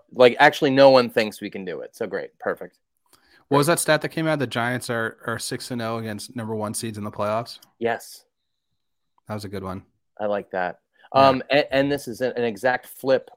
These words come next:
Speaker 1: and a possible, uh, revenge opportunity. When the Eagles were the sixth, we were the first. They came in, in the wild card, or not, on the divisional round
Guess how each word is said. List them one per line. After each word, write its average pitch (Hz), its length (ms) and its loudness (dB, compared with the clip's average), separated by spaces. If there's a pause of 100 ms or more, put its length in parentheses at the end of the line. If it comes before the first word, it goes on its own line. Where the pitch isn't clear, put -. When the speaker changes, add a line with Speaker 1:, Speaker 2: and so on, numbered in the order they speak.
Speaker 1:
and 113 120 -4
a 104 60 -2
possible, 107 760 -2
uh, 95 460 -2
revenge 117 560 -6
opportunity. 110 840 -6 (360)
When 104 500 -2
the 104 600 -10
Eagles 120 540 -4
were 101 360 -6
the 95 140 -10
sixth, - 480 -8 (120)
we 117 160 -6
were 107 180 -2
the 92 100 -10
first. 101 580 -6
They 107 120 -6
came 104 300 -8
in, 101 360 -8
in 101 200 -8
the 95 120 -8
wild 92 460 -4
card, 101 280 -4
or 92 160 -8
not, 95 200 -8 (120)
on 107 140 -8
the 104 40 -10
divisional 101 460 -6
round 92 320 -4